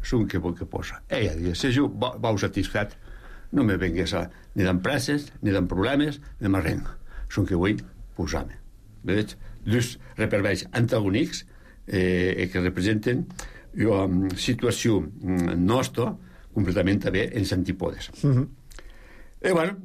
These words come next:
Speaker 1: eh, el darrer que vos vull dir, ell hagués. El seu gest verb pleitejar, que a referent a pleit, més el seu en,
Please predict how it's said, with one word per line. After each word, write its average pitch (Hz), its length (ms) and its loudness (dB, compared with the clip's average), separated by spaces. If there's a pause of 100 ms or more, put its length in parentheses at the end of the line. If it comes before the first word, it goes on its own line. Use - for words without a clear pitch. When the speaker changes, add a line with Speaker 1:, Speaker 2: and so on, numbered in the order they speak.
(120)
Speaker 1:
eh, 139 560 2 (120)
el 131 160 0
darrer 135 360 2
que 156 140 2
vos 147 180 2
vull 151 180 4
dir, 170 300 2 (640)
ell 131 180 2
hagués. 98 340 -2 (960)
El 127 100 4
seu 170 140 4
gest 185 200 2 (120)
verb 143 440 0
pleitejar, 135 680 2 (1080)
que - 120 -2
a 101 260 0
referent 95 360 2
a - 200 -4
pleit, 131 320 0 (400)
més 135 160 2
el 135 80 4
seu 185 220 2 (320)
en, 120 600 2